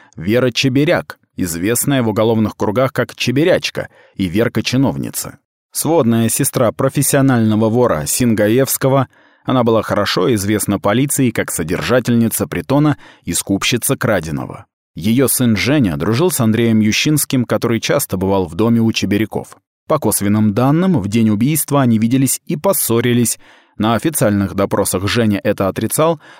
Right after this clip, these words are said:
но дважды проговаривался в неофициальных беседах.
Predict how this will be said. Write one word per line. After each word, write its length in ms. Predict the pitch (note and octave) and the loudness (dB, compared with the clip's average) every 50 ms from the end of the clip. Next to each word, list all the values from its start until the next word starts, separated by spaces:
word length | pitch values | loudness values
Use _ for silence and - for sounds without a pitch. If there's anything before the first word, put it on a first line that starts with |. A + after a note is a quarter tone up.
| - | -8
но 140 | - G#2 C3+ | -4 -2 0
дважды 460 | B2 A2 G#2+ A#2 C3 C#3 C#3+ D#3 - | 0 2 2 2 2 2 2 0 0
проговаривался 720 | - - A#2 G#2 G#2 G2 G#2+ A#2 B2+ B2 B2+ A#2+ - - - | 0 0 2 2 2 4 4 2 2 2 0 0 0 0 -2
в 80 | G#2 G2 | 0 0
неофициальных 840 | G2 G2+ G#2 G#2 G#2 - C3+ B2+ - - F#2+ F#2+ G2+ G#2 G#2+ G2+ - | 0 0 2 0 0 -2 -2 -4 -2 -2 0 0 0 0 0 -2 -2
беседах. 560 | A2 A2+ B2 - - - - - - - - | -2 -2 0 0 -2 -4 -6 -8 -10 -18 -20